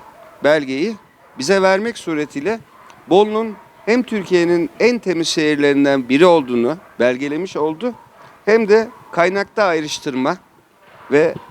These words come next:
atıkların toplanması ile ilgili en başarılı belediyelerden bir tanesi olduğunu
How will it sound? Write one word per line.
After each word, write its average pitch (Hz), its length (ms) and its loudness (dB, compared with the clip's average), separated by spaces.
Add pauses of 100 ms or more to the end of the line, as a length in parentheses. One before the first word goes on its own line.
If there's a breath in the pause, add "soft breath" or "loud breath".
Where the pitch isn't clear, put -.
(140)
atıkların 190 680 -2 (180)
toplanması 151 640 0
ile 135 200 -2
ilgili 135 340 -4 (500 loud breath)
en 220 220 2
başarılı 147 460 0
belediyelerden 139 840 0
bir 190 100 -2
tanesi 135 460 0
olduğunu 147 540 2